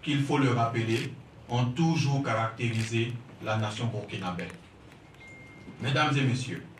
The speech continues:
c'est dans la dynamique de rappeler à notre fière et digne nation ces valeurs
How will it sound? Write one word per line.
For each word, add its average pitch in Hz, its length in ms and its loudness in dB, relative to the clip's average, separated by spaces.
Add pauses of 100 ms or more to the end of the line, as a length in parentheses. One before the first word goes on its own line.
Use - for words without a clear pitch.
(440)
c'est 160 300 2
dans 160 100 4
la 160 160 4
dynamique 170 540 4
de 131 100 4
rappeler 135 680 4
à 120 120 2
notre 135 200 4 (100)
fière 131 400 2
et 135 140 2 (160)
digne 143 260 4
nation - 400 0 (320)
ces 107 220 -4
valeurs 117 500 4